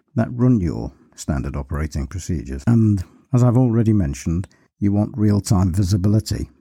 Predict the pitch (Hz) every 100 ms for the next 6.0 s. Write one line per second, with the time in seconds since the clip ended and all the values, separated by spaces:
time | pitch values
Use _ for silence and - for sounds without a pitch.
0 | _ - 98 90 90 107 98 101 98 -
1 | 135 - 139 135 - _ _ 92 87 80
2 | 85 73 71 113 107 110 110 110 98 _
3 | 123 120 98 87 101 90 87 87 - -
4 | 123 127 127 71 - 71 _ _ _ -
5 | 87 73 67 73 98 107 - 131 127